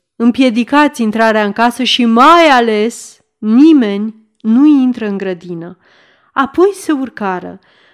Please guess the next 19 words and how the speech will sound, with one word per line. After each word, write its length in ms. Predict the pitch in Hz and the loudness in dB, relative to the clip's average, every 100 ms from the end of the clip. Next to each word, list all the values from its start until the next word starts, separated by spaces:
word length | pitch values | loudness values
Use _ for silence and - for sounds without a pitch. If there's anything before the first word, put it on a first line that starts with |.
| - | -6
În 200 | 226 220 | -2 -2
tot 280 | 285 349 269 | 0 -2 -2
lungul 400 | 240 247 233 220 | -2 -2 -4 -8
scării 520 | - - 233 247 233 | -10 -6 -4 -4 -6
petele 580 | - 240 262 240 208 190 | -6 -4 -2 -4 -4 -4
de 140 | 185 | -6
sânge 440 | - - 202 202 | -10 -10 -8 -6
se 220 | 190 - 190 | -8 -8 -10
repetau. 640 | 185 190 190 185 180 196 _ _ _ _ _ _ | -10 -12 -12 -14 -14 -16 _ _ _ _ _ _
Pe 140 | 262 285 | -2 0
rampa 380 | 359 403 302 | 0 -2 -4
scării 480 | 226 - 254 269 254 | -4 -8 -8 -4 -4
era 240 | 233 247 269 | -4 -4 -6
de 120 | 226 | -6
asemenea 520 | 208 - 214 208 202 | -8 -8 -6 -6 -8
sânge 600 | - - 180 170 175 175 _ _ _ | -12 -12 -12 -12 -18 -20 _ _ _
și 200 | - 185 | -16 -12
domnul 440 | 170 190 196 208 | -8 -6 -6 -8
Courtauld 640 | - 226 208 208 190 196 | -8 -10 -8 -10 -8 -10